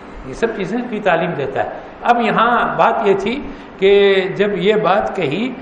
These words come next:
تو حضرت سلمان ایک دم سے اس کو ایک سنا دیتے، کھری کھری سنا دیتے،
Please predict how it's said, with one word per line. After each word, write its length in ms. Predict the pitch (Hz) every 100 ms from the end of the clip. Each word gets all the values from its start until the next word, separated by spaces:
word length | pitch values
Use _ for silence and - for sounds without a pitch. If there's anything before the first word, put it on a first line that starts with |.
| - - -
تو 400 | 190 196 185 - 170
حضرت 240 | 196 196
سلمان 500 | - 180 165 214 220 156 - - - -
ایک 280 | 269 403 311
دم 140 | 320
سے 140 | 214 202
اس 160 | 196 -
کو 120 | 175
ایک 440 | 160 214 202 - -
سنا 280 | 190 160
دیتے، 300 | 135 - - - - - - - - - - - -
کھری 180 | - 240
کھری 320 | - 190 294 285 - - - - - - - - - - - - - - - - - -
سنا 200 | 147 135
دیتے، 280 | 110 98